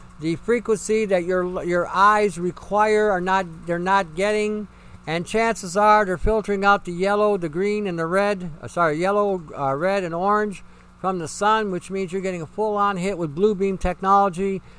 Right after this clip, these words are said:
which can alter your brain. That's the reality. So we're talking about Lyme, and then with the Lyme, everyone's got, "Now, oh, I, the doctor says I got Lyme, I'm, I'm Lyme disease, oh my gosh, I'm Lyme, Lyme, Lyme."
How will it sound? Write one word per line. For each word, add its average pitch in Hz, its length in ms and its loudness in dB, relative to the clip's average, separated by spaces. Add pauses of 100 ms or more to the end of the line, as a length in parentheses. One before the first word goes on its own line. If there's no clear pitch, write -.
(160)
which 180 400 0
can 190 160 -6
alter 180 400 0
your 180 180 -2
brain. 151 560 -6 (4000)
That's 165 340 0
the 175 100 -8
reality. 170 560 0 (1500)
So 196 260 4
we're 214 120 4
talking 240 320 4
about 226 240 4
Lyme, 226 420 2
and 196 140 -6
then 196 200 -4
with 208 140 -2
the 202 120 -2
Lyme, 220 340 6
everyone's 220 360 -2
got, 214 220 -2
"Now, 233 320 2
oh, 240 40 -2
I, 247 160 -4
the 233 140 -8
doctor 247 380 0
says 240 180 -4
I 247 140 0
got 240 220 -2
Lyme, 240 400 0
I'm, 226 360 -8
I'm 233 200 -4
Lyme 240 260 0
disease, 226 460 -10
oh 233 160 -2
my 226 180 -6
gosh, 220 340 -4
I'm 214 200 -6
Lyme, 220 280 -2
Lyme, 214 260 -4
Lyme." 196 380 -2